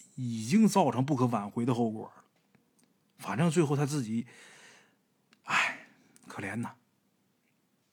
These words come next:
那按您这么说，这房子里边现在确实是没人住吗？孩子，谁敢住啊？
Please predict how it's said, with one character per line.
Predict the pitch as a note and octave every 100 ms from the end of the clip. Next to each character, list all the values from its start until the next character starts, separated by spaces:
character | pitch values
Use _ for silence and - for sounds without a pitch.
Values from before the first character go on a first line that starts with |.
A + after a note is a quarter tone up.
| _ _ _ _ _ _
那 | A#3+ A3+
按 | C4 A3
您 | F3+ A3
这 | -
么 | C3
说， | - G3+ F#3+ - _ _ -
这 | A3
房 | - A#2+ D3
子 |
里 | G3+
边 | A2
现 | A#2 G3
在 | D#3+ E3
确 | - - A3+
实 | - G3+
是 |
没 | G#3 D3+
人 | D#3+ D3+
住 | G#3
吗？ | D3+ C#3 - _ _ _ _ _ _ _ _ _ _ _ _ _ _ _
孩 | - - G2+
子， | G2+
谁 | F#2+ - D#3+ G#3
敢 | D3 A2+ G#2+
住 | C#3 A#2
啊？ | G2+ -